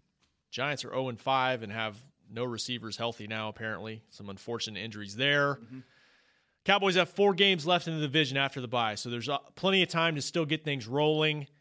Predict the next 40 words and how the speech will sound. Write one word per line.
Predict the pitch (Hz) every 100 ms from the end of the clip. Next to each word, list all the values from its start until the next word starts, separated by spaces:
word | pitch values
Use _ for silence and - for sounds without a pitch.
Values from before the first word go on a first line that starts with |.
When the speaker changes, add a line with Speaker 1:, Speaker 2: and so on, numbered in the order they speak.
| _ _ -
Speaker 1:
Uh, | 113 113
but | 117
you | 123
lose | 143 165 -
two | 170
straight | 156 175 156
games | 143 143 123
at | 123
home. | 143 147 131
That's | 127 -
obviously | 143 139 127 - 127 120 117 - _ _ _ _ _ _ _
disheartening, | 127 127 131 127 113 110
guys. | 113 113 107
We're, | 151 - - - _ _ _ _ - _
I | 147
guess | 202 - _ _ _ _ _ _ _ _
we've | 143 165
got | 190
a |
lot | 160 143
of |
time | 156 143
to | 117
discuss | 107 - 131 -
this | 101
team | - 127
for | 113
the | 110
next | 110 107
couple | 123 107 104
of |
weeks, | 117 101
but | 117
just | 120 156 139
give | 180
me | 208
your | 147 131
overall | 131 131 123 110
thoughts | 127 123 120 -
of | 101